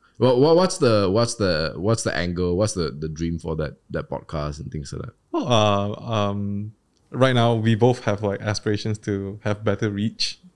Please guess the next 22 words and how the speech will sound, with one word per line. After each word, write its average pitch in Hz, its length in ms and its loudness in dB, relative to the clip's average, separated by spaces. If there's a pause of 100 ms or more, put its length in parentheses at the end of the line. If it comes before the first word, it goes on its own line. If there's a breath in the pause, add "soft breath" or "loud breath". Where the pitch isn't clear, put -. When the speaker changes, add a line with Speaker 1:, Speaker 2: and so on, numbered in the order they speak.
(100)
Speaker 1:
Mm. 107 320 4
Speaker 2:
so 113 80 2
that, 104 240 0
uh, 98 220 -2
we 98 160 -2
get 101 200 -2
to, 110 80 0
like, 95 240 -4
um, 95 360 -4 (320)
reach 107 220 -4
out 107 360 0 (400 loud breath)
to 107 80 -4
more 104 160 4
people. 117 480 -4 (360)
Hope 113 180 2
to 110 100 -2
see 113 160 2
more 107 240 2
collabs. 107 800 -2 (100)
Speaker 1:
Right, 87 260 2
right. 82 240 -2 (120)
Speaker 2:
Yeah, 113 320 -2